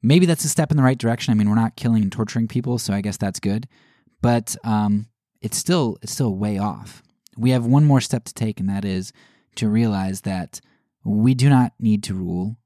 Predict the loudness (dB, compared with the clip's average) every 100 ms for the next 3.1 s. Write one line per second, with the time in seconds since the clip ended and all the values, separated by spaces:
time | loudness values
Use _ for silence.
0 | -12 -10 -8 -6 -2 -4 -4 -8 -8 -12
1 | -12 -14 -16 _ _ _ _ _ _ -4
2 | -2 -2 -4 -6 _ -16 -6 -2 -2 -2
3 | -4